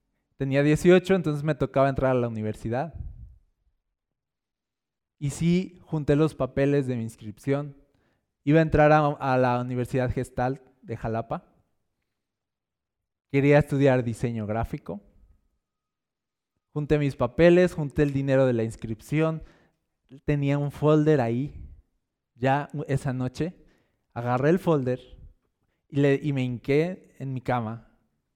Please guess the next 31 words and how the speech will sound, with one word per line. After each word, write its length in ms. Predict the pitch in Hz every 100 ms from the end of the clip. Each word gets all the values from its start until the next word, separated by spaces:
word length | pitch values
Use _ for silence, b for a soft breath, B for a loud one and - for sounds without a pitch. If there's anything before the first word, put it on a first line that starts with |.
| -
antes 300 | 120 139 143
de 40 |
dormir 380 | 156 147 123 117
y 40 |
le 100 | 120
dije, 440 | 117 - 123 113 - b b b -
"Señor, 440 | 135 139 156 -
yo 140 | 143 160
me 120 | 165
voy 200 | 156 147
a 40 |
ir 80 | 139
a 40 | 139
inscribir 500 | 135 - 117 117 117
mañana", 480 | 104 92 92 95 90
le 100 | 95
dije. 240 | 98 - 101 _ _ _ _ _ _ _ _ _ _ _ _ _ _ _ _
"Te 80 | 113
aviso. 380 | 107 117 - 101 _ _ _ _ _ _ _ _ _ _ _ _ _ _ _ _ _ _ _ _ _ _ _ _ _ _ _ _ _ _ _ _ _ _ -
Pero 220 | 165 170
si 200 | 165 165
tú 160 | - 185
no 200 | 196 196
quieres 380 | 170 185 185
que 160 | - 139
yo 140 | 151 151
haga 240 | 156 151
esto 280 | 156 - 147
con 220 | 139 127
mi 100 | 117
vida, 520 | 113 131 123 110 127